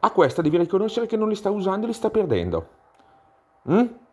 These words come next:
Cioè, per adesso ne ha già persi diciannove, vediamo di perderne altri diciannove, vediamo di perderli del tutto. E poi cosa fa? "Eh, ma non ci sono fondi". Eh, ma quando uno ti dà i soldi, ti dice: "Guarda, io ti do questi soldi,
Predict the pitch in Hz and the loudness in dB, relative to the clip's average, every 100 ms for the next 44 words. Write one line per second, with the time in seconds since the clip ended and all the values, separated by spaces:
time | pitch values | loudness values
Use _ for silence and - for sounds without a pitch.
0 | _ - 117 - 117 175 269 311 190 156 | _ -2 0 2 2 0 -2 -2 0 0
1 | 165 127 131 131 120 107 98 101 170 330 | 0 -2 -6 -2 0 0 -2 -4 -2 0
2 | 330 180 131 120 123 123 120 131 117 101 | 2 2 2 0 -2 -4 -4 -2 0 0
3 | 117 247 330 302 165 143 135 123 113 123 | 0 0 -2 0 2 2 2 0 -2 -4
4 | 101 104 - - - - - 151 151 120 | -4 -4 -4 -10 -20 -12 -6 0 2 2
5 | - 127 127 143 - - 175 143 131 131 | 0 -4 0 0 0 -6 -4 -2 -4 -6
6 | 123 143 135 135 113 117 156 139 - 208 | -6 -4 -4 -4 -4 -6 -8 -10 -4 0
7 | 220 240 233 156 139 - 101 95 - 117 | 2 0 2 2 2 2 0 0 -4 -6
8 | 131 160 180 247 139 117 139 - 135 - | -4 -2 -2 -2 -2 0 -2 -4 -6 -4
9 | 87 92 | -2 -4